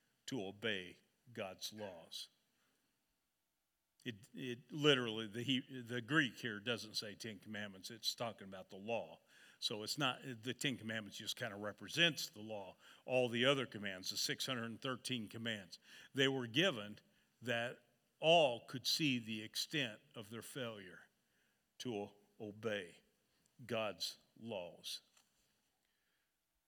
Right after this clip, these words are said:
You know, part, part of the issue in all of this, and I'm not sure how this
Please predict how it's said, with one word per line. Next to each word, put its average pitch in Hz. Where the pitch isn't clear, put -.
You 185
know, 190
part, 247
part 277
of 226
the 139
issue 123
in 139
all 117
of 104
this, 110
and 190
I'm 214
not 156
sure 131
how 120
this 110